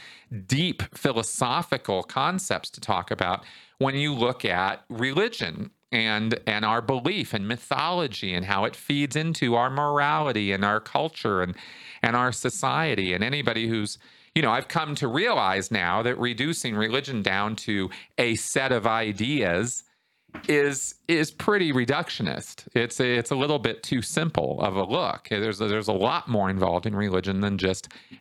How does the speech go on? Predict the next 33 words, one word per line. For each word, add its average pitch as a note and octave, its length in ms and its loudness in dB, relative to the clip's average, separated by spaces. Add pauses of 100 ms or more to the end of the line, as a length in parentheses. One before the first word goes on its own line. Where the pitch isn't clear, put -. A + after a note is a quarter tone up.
(100)
a G#2 220 2
set - 420 0
of G2 180 2
ideas. F2+ 880 -2 (480)
And A2+ 400 2
this B2 200 0
is, G2+ 280 -2
you A#2+ 140 2
know, F#2 140 2
this G#2 220 -2
is, F#2 160 -2
again, F#2+ 380 0
how F#2+ 200 0
the F#2 160 0
atheist F2+ 540 -4 (220)
online A2 560 0
community F#2+ 460 -2
tends G#2 400 -2
to G2+ 120 -6
deal B2 340 0
with F#2 200 0
this - 180 -4
subject. F2+ 500 -4
And, A#2 160 -2 (260)
and C3+ 120 2
I D3 100 0
get E3+ 260 0
it. F2+ 120 0
I F#2+ 160 0
understand A#2 560 -2
why, F2 360 0
but G2+ 180 0
it's, G2+ 240 -4